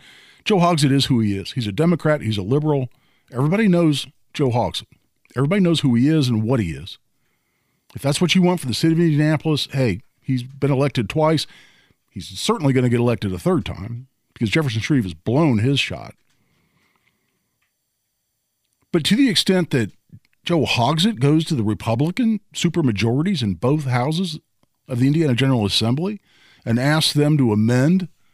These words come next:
the, the Indiana Firearms Preemption Act, what chance do you think Joe Hogsett has? Jefferson Shreve has already come out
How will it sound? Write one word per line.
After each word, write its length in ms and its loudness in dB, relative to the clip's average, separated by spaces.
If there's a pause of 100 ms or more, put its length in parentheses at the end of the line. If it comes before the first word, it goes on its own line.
(340)
the, 280 0 (100)
the 240 0 (100)
Indiana 360 2
Firearms 400 0
Preemption 540 -4
Act, 260 -8 (580)
what 100 -6
chance 240 0
do 60 0
you 40 2
think 160 -2
Joe 200 0
Hogsett 400 -8
has? 340 -20 (600)
Jefferson 360 0
Shreve 360 2
has 100 0
already 240 4
come 200 2
out 280 0